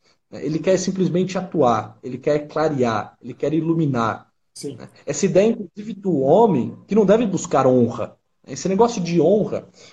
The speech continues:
Speaker 1: diz um, um, um rabino que eu gosto muito, né? O Shalom Arush, né? Ele tem um livro, é, Jardim da Emuná, que ele escreve só pra homens, né?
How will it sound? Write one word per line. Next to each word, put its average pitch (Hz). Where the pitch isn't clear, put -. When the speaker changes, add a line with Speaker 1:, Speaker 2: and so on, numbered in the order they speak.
Speaker 1:
diz 135
um, 143
um, 104
um -
rabino 127
que -
eu 139
gosto 139
muito, 175
né? 131
O 107
Shalom 139
Arush, -
né? 123
Ele 120
tem 151
um 151
livro, 139
é, 123
Jardim 127
da 143
Emuná, 143
que -
ele 127
escreve 160
só 196
pra 202
homens, 107
né? -